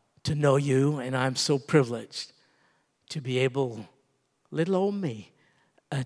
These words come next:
to make you known." Folks, don't rob yourself of the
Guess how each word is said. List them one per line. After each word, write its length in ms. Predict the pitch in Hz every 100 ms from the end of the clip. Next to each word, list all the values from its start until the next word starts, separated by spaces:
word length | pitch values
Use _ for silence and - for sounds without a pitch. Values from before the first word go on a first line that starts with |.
| -
to 80 |
make 340 | 147 135 151 151
you 160 | 151
known." 460 | 147 127 101 90 107 - - _ _ _ _ _ _
Folks, 340 | - 165 156
don't 180 | - 190
rob 280 | 156 143 127
yourself 420 | 131 - 135 120
of 180 | 131 120
the 280 | 127 120